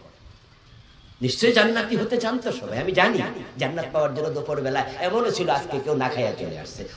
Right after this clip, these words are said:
হুজুরের ওয়াজ শুনে। কোরআনের কিছু কথা শুনলে জান্নাতের পথ খুঁজে পাওয়া যাবে, উদ্দেশ্য তো সেটাই।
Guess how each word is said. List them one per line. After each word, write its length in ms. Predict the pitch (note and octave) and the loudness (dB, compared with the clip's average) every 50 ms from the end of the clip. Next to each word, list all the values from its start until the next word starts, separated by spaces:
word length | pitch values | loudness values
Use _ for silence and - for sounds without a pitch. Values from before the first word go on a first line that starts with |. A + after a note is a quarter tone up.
| - | -6
হুজুরের 320 | - A#2+ B2+ C3 B2 G#2+ G#2+ | -4 -2 0 0 0 0 -2
ওয়াজ 160 | G2 - - | -6 -8 -10
শুনে। 320 | - - - - - - - - - - - - - - - - - - - - - - - - - - - - - - - - - - | -12 -14 -16 -18 -20 -20 -20 -20 -20 -20 -20 -20 -20 -20 -20 -20 -20 -20 -20 -20 -20 -20 -20 -20 -20 -20 -20 -20 -20 -20 -20 -20 -8 -4
কোরআনের 280 | B2+ G#2 G#2 G#2 A2+ A2 - | -4 -2 -2 -2 -4 -6 -6
কিছু 220 | A#2 - - C3 - | -6 -6 -6 -6 -6
কথা 200 | B2+ B2+ B2+ A#2+ | -6 -6 -6 -6
শুনলে 280 | - D3+ D3+ D#3 E3+ | -6 -6 -6 -6 -6
জান্নাতের 420 | E3 C3+ A2+ A2+ A#2 A#2 A2+ - C3 - | -6 -6 -6 -6 -6 -8 -8 -10 -10 -10
পথ 100 | B2+ B2+ B2+ - | -10 -12 -12 -12
খুঁজে 160 | - G2 F2 - | -14 -14 -12 -12
পাওয়া 220 | - - - - - - | -12 -14 -14 -14 -14 -16
যাবে, 360 | B2 - - B2+ - - B2+ | -16 -16 -16 -16 -8 -6 -6
উদ্দেশ্য 340 | A#2 - D#3+ - - - - | -6 -4 -6 -6 -6 -6 -8
তো 100 | - A3 | -10 -10
সেটাই। 380 | - - G#3+ - B3 G3+ - | -8 -8 -6 -4 -4 -4 -4